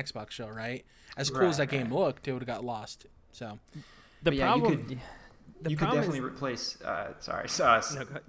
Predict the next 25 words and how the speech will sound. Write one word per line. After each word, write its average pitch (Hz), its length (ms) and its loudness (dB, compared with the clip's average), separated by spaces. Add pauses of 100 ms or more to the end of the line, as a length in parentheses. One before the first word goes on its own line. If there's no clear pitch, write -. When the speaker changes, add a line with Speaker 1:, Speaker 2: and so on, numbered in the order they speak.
Speaker 2:
Jeff 131 240 -4
Keighley's 131 340 4
thing 117 320 2 (440)
<laughs> - 420 -20
by, 117 420 4
uh, 104 260 -2
like, 107 180 -4
just - 180 -10
following 117 380 0
the 104 60 -8
topic 123 420 -2 (220)
or 104 220 -12
hashtag 120 480 -6
gaming 120 340 -8
on 113 140 -10
Twitter. 110 320 -6 (140)
Boom. 120 260 -6 (340)
There 139 100 -12 (240)
you 135 80 -6
Speaker 1:
Yeah. 143 60 -10
Speaker 2:
go. 131 120 -2 (160)
You 143 100 -12
know? 170 100 -8 (280)
Speaker 3:
Hashtag 131 380 -6
gaming. 107 380 -8